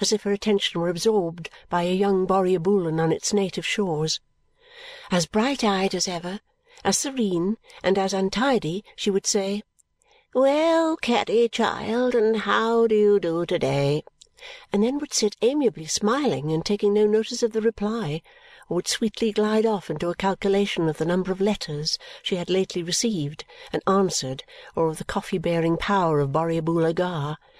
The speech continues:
This she would always do with a serene contempt for our limited sphere of action, not to be disguised.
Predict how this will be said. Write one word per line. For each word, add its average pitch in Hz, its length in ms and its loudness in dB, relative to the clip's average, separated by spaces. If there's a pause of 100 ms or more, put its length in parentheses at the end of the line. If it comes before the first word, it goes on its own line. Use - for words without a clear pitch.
(640)
This 269 120 0
she - 160 -2
would 254 160 2
always 254 360 2
do 147 160 -2
with 143 160 -2
a 151 80 -2
serene 190 420 2
contempt 160 540 -4
for 170 160 -6
our 151 100 0
limited 170 380 -2
sphere 190 340 0
of 151 100 -2
action, 185 460 -4 (340)
not - 200 -4
to 147 100 -14
be 151 100 -4
disguised. 160 680 -4